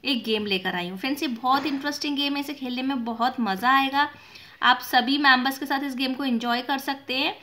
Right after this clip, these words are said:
इसमें फ्रेंड्स, one by one member आएगा और गेम को इंडिविजुअली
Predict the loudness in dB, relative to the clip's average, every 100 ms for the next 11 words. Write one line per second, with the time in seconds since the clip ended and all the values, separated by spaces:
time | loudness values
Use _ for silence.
0 | -18 -20 _ -10 -4 -4 -4 -2 0 0
1 | 2 0 0 0 0 2 2 2 0 -2
2 | -2 -2 -4 -4 -4 -2 -2 -2 -6 -6
3 | -4